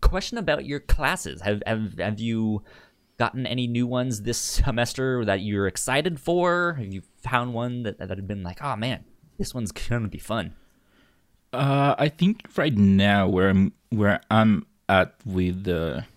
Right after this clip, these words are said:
Speaker 2: the stage of, of my learning, I think that most of all my, of my classes are interesting in a certain way because I feel like I'm getting to learn more about how, how stuff works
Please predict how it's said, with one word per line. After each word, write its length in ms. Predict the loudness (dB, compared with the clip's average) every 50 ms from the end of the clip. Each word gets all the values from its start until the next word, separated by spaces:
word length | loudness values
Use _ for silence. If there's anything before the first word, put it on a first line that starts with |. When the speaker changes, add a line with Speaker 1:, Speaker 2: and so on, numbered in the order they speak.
| _ _ _ _ _ -10 -4
Speaker 2:
the 260 | -2 0 2 2 2 2
stage 520 | 0 -4 -4 0 2 2 4 2 0 -2
of, 240 | -2 -2 -2 -2 -2 -2
of 140 | -2 0
my 160 | 0 0 2 0
learning, 560 | 0 0 2 2 2 2 0 -2 -2 -4 -8 -12 -12 -10
I 80 | -10
think 180 | -6 -6 -4 -2
that 220 | -2 -4 -4 -6 _ _ _ _ _ -12 -10 -10 -10 -12 _ -20 -20 _ _
most 280 | -4 -2 -2 -2 -2 -2
of 100 | -2 -2
all 100 | -2 -2
my, 140 | -2 -2 -4 -4
of 220 | -6 -6 -6 -6 -6
my 100 | -8 -10
classes 520 | -8 -4 -4 -4 -4 -4 -6 -8 -8 -6 -4
are 280 | -4 -2 0 0 0 -2 -4 -4 -4
interesting 680 | -4 -4 -4 -6 -8 -10 -10 -10 -10 -8 -8 -10 -10 -14 _ -14 -8
in 100 | -6 -4
a 60 | -4 -4
certain 360 | -4 -4 -4 -2 -2 -4 -4
way 220 | -4 -4 -4 -6
because 260 | -8 -10 -10 -8 -6
I 60 | -6 -6
feel 180 | -6 -6 -6
like 220 | -4 -6 -6 -8 -8 -4
I'm 440 | -2 -2 0 2 2 2 2 0 -2 -6 _ _ _ _ _ _ _ _ _ _ _ _ _ -18 -6
getting 260 | 0 2 4 4 4 2
to 100 | 2 2
learn 320 | 2 4 4 4 4 4
more 420 | 4 4 4 4 2 2 0 0 0
about 320 | 0 0 0 0 0 0 -2
how, 480 | -2 -2 -2 0 -2 -2 -4 -6 -8 -10 -12 -8
how 140 | -6 -6 -6
stuff 400 | -6 -6 -2 0 0 0 -2 -4
works 500 | -6 -4 -4 -4 -4 -8 -12 -16 -18 -20